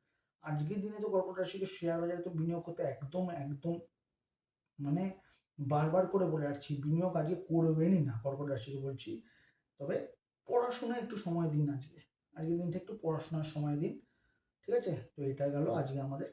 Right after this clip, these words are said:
কর্কট রাশি। এর পরের রাশি কি বলছে? এর পরের রাশি হচ্ছে সিংহ রাশি। পাঁচ নাম্বারে আসছি সিংহ রাশি। সিংহ রাশি কি বলছে? সিংহ রাশি খুব ভালো রাশি। সিংহ রাশি বলছে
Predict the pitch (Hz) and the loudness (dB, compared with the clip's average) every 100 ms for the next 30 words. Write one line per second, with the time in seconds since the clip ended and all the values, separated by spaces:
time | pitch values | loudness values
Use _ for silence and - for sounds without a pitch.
0 | _ - 135 - 147 143 131 131 131 - | _ -6 -6 -6 -4 -4 -4 -6 -6 -10
1 | - 135 110 _ _ _ _ _ - 143 | -8 -6 -6 _ _ _ _ _ -6 -2
2 | 143 147 147 147 147 147 147 - 151 147 | -2 0 2 4 4 2 0 -2 -4 -2
3 | 143 143 147 139 147 - _ _ _ _ | 0 2 0 -2 -12 -20 _ _ _ _
4 | _ _ _ _ _ - 151 147 143 143 | _ _ _ _ _ -6 -2 -2 -2 0
5 | 147 139 151 147 131 - 147 139 131 123 | 2 0 -2 -2 -4 -2 0 0 -2 -4
6 | - 151 - _ _ _ _ _ _ _ | -8 -14 -16 _ _ _ _ _ _ _
7 | - 143 - 143 143 143 143 139 143 139 | -12 -12 -8 -4 -2 -2 2 2 2 0
8 | 135 - 143 - 147 143 143 120 143 139 | -2 -6 -6 -4 -2 2 2 4 2 2
9 | 135 - 147 127 - - 160 156 147 151 | 0 -4 -8 -8 -8 0 2 4 4 4
10 | 143 147 143 139 - - - - - _ | 2 -4 -10 -12 -12 -16 -16 -20 -20 _
11 | _ _ _ _ _ - 156 147 143 123 | _ _ _ _ _ -6 0 2 4 2
12 | 127 156 143 143 160 165 156 - 185 202 | 0 0 0 4 6 6 6 2 -2 -4
13 | - - _ _ _ _ _ _ _ - | -6 -16 _ _ _ _ _ _ _ -8
14 | 165 165 170 170 156 156 156 147 | 0 4 4 2 0 0 2 0